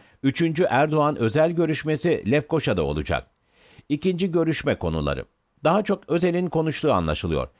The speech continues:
Özel ağırlıkla ekonomik koşullara, hayat pahalılığı, halkın geçim sıkıntısı, asgari ücret, emekliler gibi konular üzerinde durmuş. Bunun yanı sıra Hakkari Belediyesi örneğinde olduğu gibi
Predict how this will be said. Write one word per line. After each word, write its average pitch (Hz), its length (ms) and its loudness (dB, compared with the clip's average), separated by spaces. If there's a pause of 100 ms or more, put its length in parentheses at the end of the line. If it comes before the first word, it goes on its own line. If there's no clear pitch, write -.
(260)
Özel 101 380 2
ağırlıkla 95 520 2
ekonomik 104 540 -2
koşullara, 80 560 -2
hayat 87 320 2
pahalılığı, 98 580 2
halkın 101 420 0
geçim 104 300 -2
sıkıntısı, 92 600 -4
asgari 104 380 0
ücret, 92 380 -2
emekliler 131 480 0
gibi 139 220 0
konular 127 420 2
üzerinde 135 540 2
durmuş. 73 360 -8 (440)
Bunun 156 240 2
yanı 135 240 2
sıra 78 280 0 (160)
Hakkari 127 540 2
Belediyesi 117 640 2
örneğinde 117 480 2
olduğu 101 380 2
gibi 87 300 0